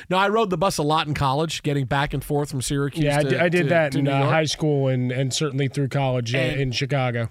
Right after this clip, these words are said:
Speaker 1: and I couldn't stand it because I'm like, "Okay, it's a four and a half hour drive from Syracuse to New York."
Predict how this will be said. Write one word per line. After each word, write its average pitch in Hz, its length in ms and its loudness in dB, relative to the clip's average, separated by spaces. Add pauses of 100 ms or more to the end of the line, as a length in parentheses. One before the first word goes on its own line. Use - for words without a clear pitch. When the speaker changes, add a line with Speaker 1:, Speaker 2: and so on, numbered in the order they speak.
Speaker 1:
and 170 140 0
I 156 100 4
couldn't 180 320 -2
stand 170 340 0
it 147 120 -2
because 143 340 -2
I'm 139 100 -2
like, 135 220 -2
"Okay, 160 280 -4
it's 143 200 -6
a 123 160 -2
four 202 400 -4
and 190 100 0
a 160 40 0
half 160 260 0
hour 139 240 0
drive 117 340 0
from 104 120 -6
Syracuse 113 500 -2
to 110 100 -8
New 104 100 -2
York." 104 260 -4